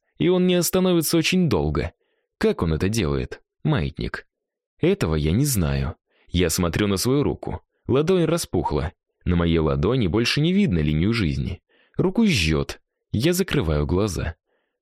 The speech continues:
Мама спрашивает: «Хочешь компот?» «Да», говорю я. «Но я не хочу его пить. Компот холодный, значит, стекло станет холодным тоже.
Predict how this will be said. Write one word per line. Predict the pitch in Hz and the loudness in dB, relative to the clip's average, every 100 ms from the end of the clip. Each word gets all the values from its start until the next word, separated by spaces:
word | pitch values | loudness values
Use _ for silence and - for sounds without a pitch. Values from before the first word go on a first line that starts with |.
| - | -2
Мама | 156 175 | 0 2
спрашивает: | 175 - 92 - 73 69 - _ _ _ _ | 0 -2 0 0 0 -2 -6 _ _ _ _
«Хочешь | - 220 208 147 | -2 0 0 0
компот?» | 151 156 101 73 - _ _ _ _ _ | 0 -2 -2 -4 -6 _ _ _ _ _
«Да», | 117 117 69 - _ _ | -2 0 -2 -6 _ _
говорю | 85 85 82 87 | -2 0 2 2
я. | 78 69 - _ _ _ - | 0 -2 -8 _ _ _ -4
«Но | 147 | 0
я | 175 | 2
не | 175 | 0
хочу | 160 185 - 82 | 0 0 0 0
его | 71 71 | 0 -4
пить. | - - - _ _ - | -6 -10 -14 _ _ -2
Компот | 170 175 190 - | -2 0 -2 0
холодный, | 190 208 147 73 82 | 0 2 2 0 -2
значит, | 82 85 92 | -2 -2 -2
стекло | - 131 - 170 165 | -2 -4 0 0 0
станет | - 82 - | -2 -4 -4
холодным | - 147 160 156 180 | -2 2 2 2 -2
тоже. | - 82 71 - | 0 -2 -2 -6